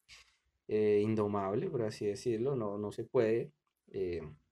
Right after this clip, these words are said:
el llano es tan bravo que toca seguir llegando en, en mula o,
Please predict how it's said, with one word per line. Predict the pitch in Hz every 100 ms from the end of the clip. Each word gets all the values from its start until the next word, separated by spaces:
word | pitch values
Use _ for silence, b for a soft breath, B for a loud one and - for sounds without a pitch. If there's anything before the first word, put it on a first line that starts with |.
| _ _ _ -
el | 107
llano | 107 101
es | 101
tan | 123 120
bravo | 117 107 110
que | - 127
toca | 104 98 - 107
seguir | 110 123 107 98
llegando | 110 104 110 110 110 113
en, | 107 104 98 92 _ b b b b _
en | - 107
mula | 101 104 107 135 117 98
o, | 87 85 - - -